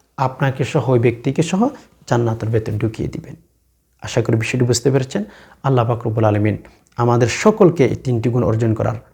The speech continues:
তৌফিক দান করুক, আমিন। প্রিয় দর্শক, ভিডিওটি যদি দেখে ভালো লেগে থাকে, অবশ্যই একটি লাইক দিবেন, আর হচ্ছে চ্যানেলটি সাবস্ক্রাইব করে দিবেন। কেননা দেখেন, আপনি যদি আমার চ্যানেলটি সাবস্ক্রাইব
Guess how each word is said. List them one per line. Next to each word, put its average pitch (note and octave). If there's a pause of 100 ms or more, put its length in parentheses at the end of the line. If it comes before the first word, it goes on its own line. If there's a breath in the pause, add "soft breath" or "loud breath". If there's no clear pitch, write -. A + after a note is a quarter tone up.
(180)
তৌফিক A#2+
দান A2
করুক, A2
আমিন। G#2+ (320 loud breath)
প্রিয় D3+
দর্শক, F3
ভিডিওটি D#3
যদি C#3
দেখে C#3
ভালো C#3
লেগে C#3+
থাকে, D3+
অবশ্যই C3+
একটি -
লাইক B2
দিবেন, D3+ (760 soft breath)
আর C3
হচ্ছে B2+ (600)
চ্যানেলটি B2
সাবস্ক্রাইব A#2
করে A2
দিবেন। G#2+ (500 soft breath)
কেননা E3
দেখেন, D3+ (140)
আপনি B2+
যদি A#2+
আমার B2+
চ্যানেলটি C3
সাবস্ক্রাইব -